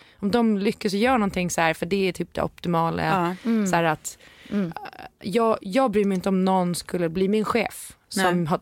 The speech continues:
Speaker 1: som har börjat som praktikant hos mig liksom. Det skulle jag tycka var asfett.
Speaker 2: Mm.
Speaker 1: Fan vad kul liksom,
Speaker 2: Mm.
Speaker 1: att man har hjälpt någon in i branschen, men att det finns en så jävla, eh, mycket, eh, i, i armbågesidan
Speaker 2: Mm.
Speaker 1: faktiskt inom T V-branschen och
Speaker 2: Mm.
Speaker 1: på en del andra bolag.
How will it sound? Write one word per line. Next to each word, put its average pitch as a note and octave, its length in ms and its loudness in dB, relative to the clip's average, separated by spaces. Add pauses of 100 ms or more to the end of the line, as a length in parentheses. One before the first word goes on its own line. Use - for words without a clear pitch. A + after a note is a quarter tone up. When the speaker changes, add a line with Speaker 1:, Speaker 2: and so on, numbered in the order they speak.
(120)
Speaker 1:
som F#3+ 180 0
har F3 60 0
börjat F#3 240 2
som F3 80 -6
praktikant G#3+ 580 -2
hos - 140 -10
mig - 240 -10
liksom. - 300 -10
Det F#3 100 -2
skulle F3 240 -4
jag E3 140 -2
tycka F3+ 220 -4
var D#3+ 100 -4 (100)
asfett. - 720 -6 (240)
Speaker 2:
Mm. G3+ 140 0
Speaker 1:
Fan D#4 420 2
vad G#3 100 2
kul D3 340 0
liksom, - 380 -8
Speaker 2:
Mm. F#3 120 0
Speaker 1:
att F3 60 -4
man E3 140 -4
har E3 80 -2
hjälpt E3 240 -2
någon D#3+ 120 -4
in D#3+ 100 -4
i E3+ 40 -4
branschen, G#3+ 360 0
men F3 80 0
att E3 80 -4
det - 60 -12
finns G3 320 -4
en E3+ 80 -4
så - 140 -6
jävla, E3+ 220 0 (540)
eh, - 180 -6
mycket, - 640 0
eh, F2 120 -2
i, - 500 -8 (120)
i - 140 -8
armbågesidan G#3 960 2
Speaker 2:
Mm. F#3 240 -2
Speaker 1:
faktiskt - 400 -4
inom G#3+ 320 2
T - 100 -2
V-branschen E3+ 440 -4
och - 80 -2
Speaker 2:
Mm. F3+ 200 -6
Speaker 1:
på - 180 -4
en G3 120 0
del G3 160 0
andra A3 300 2
bolag. - 580 -4